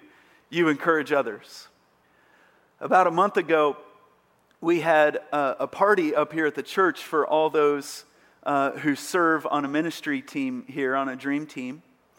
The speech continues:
And, uh, at that party, I was talking about this new series that was coming up, Choose Joy. And I was challenging our team to be here every week of the series,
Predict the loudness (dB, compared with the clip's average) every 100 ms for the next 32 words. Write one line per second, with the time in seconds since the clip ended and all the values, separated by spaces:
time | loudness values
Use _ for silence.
0 | _ _ _ _ _ _ -6 -2 -2 0
1 | 2 2 2 0 2 0 2 0 0 -2
2 | -6 -10 _ _ 0 2 4 2 0 -6
3 | -8 -10 -2 0 0 -2 2 4 2 -2
4 | -10 -8 -6 -6 -2 0 0 0 -4 -6
5 | -8 -6 -4 -4 -4 -6 -8 -8 -8 -2
6 | 0 0 -2 -10 -20 _ _ _ -8 0
7 | 0 0 -4 0 2 0 -2 -4 -4 -2
8 | -4 -6 -10 -8 -8 -10 -8 -6 -2 -2
9 | 0 -2 -2 -4 -4 -6 -8 -18 _ _
10 | _ -6 -6 -4 -10 -6 -2 -2 -4 -8
11 | -14 -20